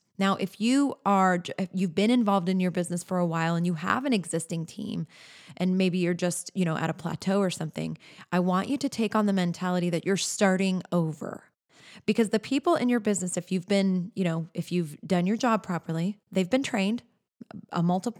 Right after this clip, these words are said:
a multitude of times by you, maybe by your, uh, upline, maybe by your company, company events, maybe by the tools your company offers. Um, but if you've done your job properly as an upline with the team that you have,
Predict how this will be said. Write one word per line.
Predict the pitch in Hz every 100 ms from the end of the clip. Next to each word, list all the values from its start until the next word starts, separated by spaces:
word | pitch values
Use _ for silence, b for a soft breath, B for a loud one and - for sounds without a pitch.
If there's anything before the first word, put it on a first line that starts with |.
| -
a | 175
multitude | 175 196 254 262
of | 262
times | - 160 185
by | 175
you, | 185 165 170 175 277 B B B B 196
maybe | 202 196 196
by | 180 175 175 165
your, | 170 - 180 175 170 170 160 151 B B B B
uh, | 180 170 160 76 - - - _ - -
upline, | 202 202 226 214 220 220
maybe | 180 180
by | 175
your | 165 -
company, | - 247 226 240 226
company | 208 185 175 165
events, | 165 170 220 226 220 - -
maybe | 180 180
by | 175 165
the | 160
tools | - 214 233 233
your | 220
company | - 208 214
offers. | - 196 208 202 - B B B -
Um, | 175 160
but | 180
if | 175 208
you've | 202
done | 214 214
your | 240
job | 247 233 233
properly | 262 277 214 196
as | - 185
an | 208
upline | 214 240 214 170 170
with | 175
the | 175
team | - 170
that | 175
you | 180
have, | 165 208 170 160 214